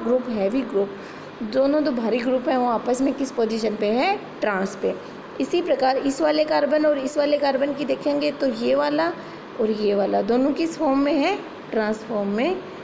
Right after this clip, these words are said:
है। इस वाले कार्बन की देखेंगे तो इस वाला हैवी ग्रुप और इस वाला हैवी ग्रुप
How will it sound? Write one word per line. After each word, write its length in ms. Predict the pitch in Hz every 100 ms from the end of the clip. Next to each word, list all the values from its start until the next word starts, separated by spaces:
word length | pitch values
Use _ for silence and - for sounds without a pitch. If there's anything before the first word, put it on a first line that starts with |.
| - -
है। 160 | 220 202 - - - - -
इस 200 | 339 359
वाले 200 | 330 330
कार्बन 360 | 302 269 277
की 80 | 277
देखेंगे 400 | 269 269 277 277
तो 100 | 269 285
इस 240 | 277 -
वाला 220 | 277 262 269
हैवी 300 | 277 240 254
ग्रुप 260 | 262 311
और 140 | 269 208
इस 200 | 226 -
वाला 240 | 214 208
हैवी 260 | 208 185 202
ग्रुप 220 | 196 196